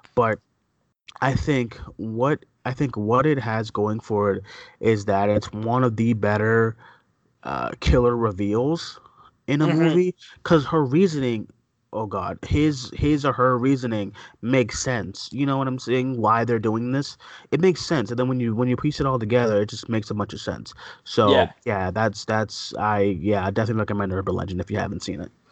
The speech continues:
Speaker 2: You know what else is out this week?
Speaker 1: What?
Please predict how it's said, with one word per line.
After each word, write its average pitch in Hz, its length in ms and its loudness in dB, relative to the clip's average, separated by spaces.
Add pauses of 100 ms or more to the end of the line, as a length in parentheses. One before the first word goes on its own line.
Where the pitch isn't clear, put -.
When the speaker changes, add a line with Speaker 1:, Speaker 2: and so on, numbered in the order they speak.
(520)
Speaker 2:
You 139 140 0
know 151 140 6
what 127 100 2
else 143 220 -2
is 160 120 -8
out 175 220 2
this 180 180 -12
week? 196 380 -6 (240)
Speaker 1:
What? 123 420 -2